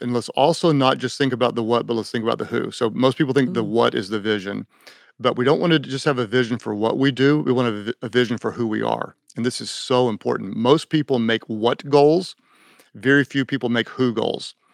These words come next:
Speaker 1: And so rather than just saying, "This is what I want to accomplish, this is what I want to do, this is what I want our organizations to stand for," what we want to do is say, "Who do we want to be? What
Speaker 2: Mm.
Speaker 1: kind of who goals do we have? Um,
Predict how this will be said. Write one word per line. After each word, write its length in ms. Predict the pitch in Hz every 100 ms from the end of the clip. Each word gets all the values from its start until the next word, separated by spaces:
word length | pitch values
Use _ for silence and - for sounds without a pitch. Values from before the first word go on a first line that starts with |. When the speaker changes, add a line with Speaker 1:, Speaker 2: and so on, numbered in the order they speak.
| _ _ _ _
Speaker 1:
And 180 | 123 117
so 200 | 131 120
rather 300 | 110 123 147
than 100 | 139
just 160 | 123 -
saying, 260 | 123 110
"This 160 | 123 120
is 100 | 104
what 320 | 98 117 135
I 80 | 139
want 240 | 123 123
to 60 | 123
accomplish, 640 | 113 123 120 113 120 - -
this 160 | 107 104
is 100 | 101
what 300 | 101 117 117
I 60 |
want 200 | 113 110
to 60 | 107
do, 340 | 104 107 107 104 - _
this 120 | - 110
is 60 |
what 200 | 110 113
I 40 | 113
want 280 | 107 110
our 120 | 107 107
organizations 680 | 113 107 98 107 - 110
to 40 | -
stand 300 | - 110 110
for," 220 | 143 143
what 160 | 123 117
we 80 |
want 100 | 135
to 60 | 113
do 40 |
is 60 | 107
say, 180 | 107 101 _ _
"Who 300 | - 185 180
do 160 | 123
we 240 | 98 113 135
want 320 | 107 113 -
to 140 | -
be? 360 | 101 104 - - _ - -
What 220 | 170 156
Speaker 2:
Mm. 40 |
Speaker 1:
kind 120 | 151
of 80 | 120
who 180 | - 131
goals 340 | 120 113 107 -
do 100 | 107
we 100 | 104
have? 320 | 107 104 - - - - - -
Um, 360 | 113 107 98